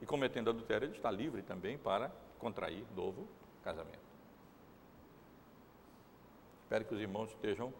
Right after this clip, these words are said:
acompanhando o raciocínio. E é nosso dever, meus irmãos e irmãs, como crente, levar cativo o nosso pensamento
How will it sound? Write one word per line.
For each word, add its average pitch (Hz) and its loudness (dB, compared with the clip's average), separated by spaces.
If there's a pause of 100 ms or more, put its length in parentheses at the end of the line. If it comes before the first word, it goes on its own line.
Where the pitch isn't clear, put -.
(260)
acompanhando 90 -2 (200)
o 110 -2
raciocínio. 95 -2
E 143 4
é 165 4
nosso 180 6
dever, 123 6 (100)
meus 107 2
irmãos 104 2
e - 2
irmãs, 135 4
como 170 2
crente, 123 4
levar 135 6
cativo 185 2
o 147 0
nosso 135 4
pensamento 117 0